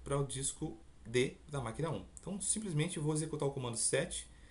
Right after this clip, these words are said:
S R partnership e vou inverter. Então, o novo servidor primário agora é o novo servidor do, servidor dois.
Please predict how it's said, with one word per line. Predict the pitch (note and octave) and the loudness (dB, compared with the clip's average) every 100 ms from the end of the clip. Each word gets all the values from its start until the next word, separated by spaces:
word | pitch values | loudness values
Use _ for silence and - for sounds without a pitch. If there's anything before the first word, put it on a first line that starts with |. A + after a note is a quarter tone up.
| - - - - | -20 -20 -14 -2
S | A2+ - | 4 6
R | A#2 A2+ | 6 4
partnership | - A2+ B2+ A#2+ - D#3+ F#3 - | 2 2 2 -4 0 0 0 -4
e | - C3 | -4 -2
vou | B2+ D3+ | 2 2
inverter. | E3 D#3+ F#3+ E3 C3 C3 - | 4 4 2 4 2 2 0
Então, | A#2+ A#2 | 0 2
o | A#2+ | 2
novo | C#3+ F#3+ | 4 4
servidor | D#3+ C3+ C3 | 4 6 4
primário | B2+ A#2+ A2+ | 4 2 2
agora | A2 C3 | 6 6
é | D3+ | 6
o | |
novo | B2+ | 2
servidor | A#2 A2+ A#2 | 2 2 2
do, | A2 G#2 | 0 -2
servidor | - A#2 C#3 | -2 2 2
dois. | B2+ G#2 F#2+ - | 6 4 4 -2